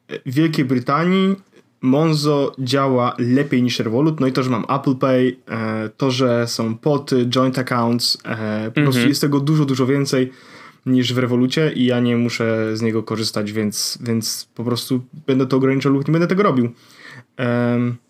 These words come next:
Speaker 1: i to jest, ja też napisałem, że jeśli ktoś pracuje w takim miejscu, gdzie tak się traktuje ludzi, to też znowu moja opinia była bardzo, em, jakby wynikała z tego, że ja mam możliwość, żeby tego nie robić.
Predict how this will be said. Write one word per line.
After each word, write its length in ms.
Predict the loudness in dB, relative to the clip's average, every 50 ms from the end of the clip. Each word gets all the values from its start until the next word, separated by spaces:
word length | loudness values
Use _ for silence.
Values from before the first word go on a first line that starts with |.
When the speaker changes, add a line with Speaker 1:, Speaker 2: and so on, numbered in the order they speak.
| _ _ _ _ _ _ _ _ _ _ _ _ -10
Speaker 1:
i 80 | -6
to 180 | 0 2 2 4
jest, 420 | 2 2 0 -4 -6 -8 -12 -14 _ _ _ _ _ _ _ _ _ _ _ _ _ _ _ _ _ -4
ja 100 | 0 0
też 140 | 0 2 2
napisałem, 380 | 0 0 0 2 2 2 2 0
że 200 | 0 2 2 2
jeśli 560 | 2 2 0 0 2 2 4 4 2 2 -2 -6 -12 -14 -10
ktoś 240 | -4 -4 -4 -4
pracuje 400 | -2 -2 -2 -2 0 0 -2 -2
w 40 | 0
takim 260 | -2 -4 -2 0 0
miejscu, 320 | 2 0 0 -2 -4 -4 -4
gdzie 180 | -4 -4 -4
tak 160 | -4 -4 -4 -6
się 100 | -6 -6
traktuje 360 | -6 -6 -4 -2 0 0 2
ludzi, 340 | 2 2 2 2 0 0 0 -4 -8 -18 -20 _ _ _ _ _
to 80 | -4 0
też 200 | 0 0 0 -2
znowu 540 | -4 -2 0 0 2 2 0 0 0 0 0
moja 300 | 0 2 2 2 0 0
opinia 500 | -2 -2 0 0 2 2 2 2 0 0
była 200 | 0 0 0 0
bardzo, 760 | 0 0 0 0 -2 -2 0 0 2 2 2 0 -2 -4 -8
em, 520 | -10 -10 -6 -4 -4 -2 -2 -2 -2 -4 -6 -10 _ _ _ _ _ _ _ _ _ _ -6
jakby 420 | -6 -4 -2 0 0 0 0 -2 -4 -8 -18 -20 -20 -20 -20 -20 _ _ _ _ _ -8
wynikała 420 | -4 0 0 2 2 2 2 0
z 80 | 0 0
tego, 200 | 0 0 0 0
że 140 | 2 2 2
ja 120 | 2 2
mam 140 | 2 2 2
możliwość, 600 | 2 2 2 0 0 0 -2 0 0 0 -2 -2
żeby 200 | -2 -4 -4 -4
tego 240 | -4 -4 -2 0 0
nie 180 | 2 2 4
robić. 500 | 4 2 2 0 -2 -4 -6 -8 -8 -8